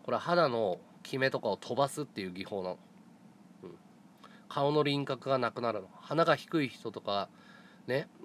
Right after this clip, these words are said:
凹凸がない顔、彫りが深くない日本人がよくやる。だけど、本物は映画、映画っぽい映像はこうやって作る。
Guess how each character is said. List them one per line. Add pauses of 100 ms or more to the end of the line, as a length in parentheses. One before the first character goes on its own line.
(260)
凹
凸
が
な
い
顔、
彫
り
が
深
く
な
い
日
本
人
が
よ
く
や
る。 (720)
だ
け
ど、 (140)
本
物
は (300)
映
画、
映
画
っ
ぽ
い
映
像
は
こ
う
や
っ
て
作
る。